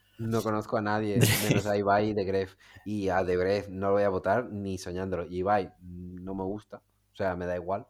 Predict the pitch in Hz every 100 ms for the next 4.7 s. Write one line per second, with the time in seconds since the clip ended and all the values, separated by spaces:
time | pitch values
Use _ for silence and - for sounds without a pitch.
0 | _ - 87 87 95 110 _ _ _ -
1 | _ - 98 - 95 92 90 87 87 95
2 | 92 95 - - 120 123 - - - 143
3 | 143 165 220 254 _ _ _ _ _ -
4 | 120 113 160 233 - -